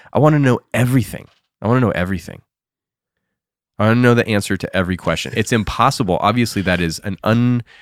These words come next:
that is a Mirai in itself. That's an unobtainable, unachievable future. But, like,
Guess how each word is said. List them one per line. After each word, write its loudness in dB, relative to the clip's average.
that 2
is 2
a 0
Mirai 2
in 0
itself. -4
That's -8
an -8
unobtainable, -2
unachievable 0
future. -8
But, 2
like, 0